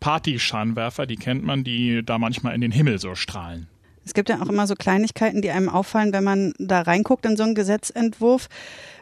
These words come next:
Speaker 2: Da wird erstmal immer das Problem dargestellt, Punkt A, dann eine Lösung angerissen, Punkt B, die Änderung des Naturschutzgesetzes in diesem Fall.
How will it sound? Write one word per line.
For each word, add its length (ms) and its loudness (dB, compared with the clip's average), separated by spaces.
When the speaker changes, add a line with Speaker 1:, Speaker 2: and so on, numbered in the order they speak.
Speaker 2:
Da 280 4
wird 200 6
erstmal 560 6
immer 180 4
das 160 2
Problem 400 4
dargestellt, 960 2
Punkt 320 4
A, 340 4
dann 160 2
eine 360 2
Lösung 500 6
angerissen, 880 4
Punkt 300 4
B, 360 6
die 120 0
Änderung 460 4
des 140 0
Naturschutzgesetzes 1080 0
in 120 4
diesem 220 2
Fall. 240 4